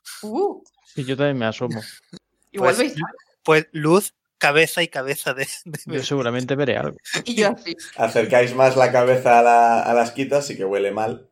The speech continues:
Speaker 4: Berusat no hay mucha diferencia <laughs> realmente. Eh, está muy cerca del asquito.
Speaker 2: Ujú.
Speaker 4: Ah, es, es una cañería. O sea, veis que sale, sale agua sucia.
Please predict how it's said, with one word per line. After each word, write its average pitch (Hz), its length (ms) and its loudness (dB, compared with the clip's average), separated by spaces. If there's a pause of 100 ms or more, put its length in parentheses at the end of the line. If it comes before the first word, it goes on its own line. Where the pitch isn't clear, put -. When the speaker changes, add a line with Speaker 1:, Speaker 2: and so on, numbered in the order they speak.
(260)
Speaker 4:
Berusat 135 520 6
no 160 100 6
hay 151 100 6
mucha 143 260 4
diferencia 120 500 2
<laughs> - 0 -
realmente. 123 880 -4 (320)
Eh, 117 160 2
está 113 200 0
muy 120 240 0
cerca 117 380 0
del 110 120 2
asquito. 120 580 -8 (320)
Speaker 2:
Ujú. 127 400 -10 (440)
Speaker 4:
Ah, 107 600 2 (100)
es, - 320 -14
es 110 240 -8
una 110 200 -4
cañería. 98 440 -6 (160)
O - 20 -20
sea, 95 580 -6 (400)
veis 104 280 -2
que 107 160 -4
sale, 101 760 2
sale 101 280 -2
agua 98 220 -2
sucia. 92 440 -12